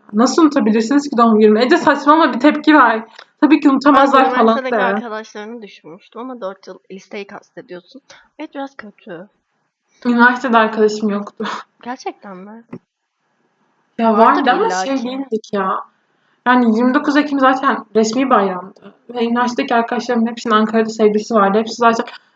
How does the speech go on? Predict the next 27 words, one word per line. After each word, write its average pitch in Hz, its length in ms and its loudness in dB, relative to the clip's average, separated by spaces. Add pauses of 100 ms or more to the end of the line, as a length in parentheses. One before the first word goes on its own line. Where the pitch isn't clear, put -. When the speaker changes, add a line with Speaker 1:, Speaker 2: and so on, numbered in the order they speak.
Speaker 1:
"Aa, 285 160 6
üç 285 160 -4
günlük 277 260 -4
tatil" 254 320 0
falan 254 300 2
deyip - 160 -8
gidiyordu. 208 420 2
Bir 262 80 -12
de 370 80 2
şeydi 233 380 -4
ya, 202 120 0
yirmi 214 240 2
dokuz 233 200 -6
Ekim 247 240 -6
tam, 247 240 -4 (760)
e, 226 240 0
Kasım'ın 254 440 -2
başında 254 440 -2
bizim 226 280 -8 (220)
vizeler 247 400 2
başlıyordu. - 680 -8
Speaker 2:
Hı 233 60 -20 (240)
hı. 254 100 -20 (720)
Speaker 1:
Anayasa 302 400 2
vizem 226 340 0
vardı 196 240 -2
benim. 196 220 -6